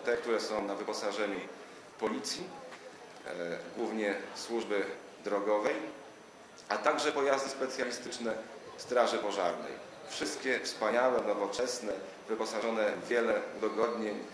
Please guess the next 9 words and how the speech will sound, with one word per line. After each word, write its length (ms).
głównie 380
elektronicznych, 880
choć 120
nie 100
tylko. 320
Jeśli 180
chodzi 200
o 40
konferencję, 680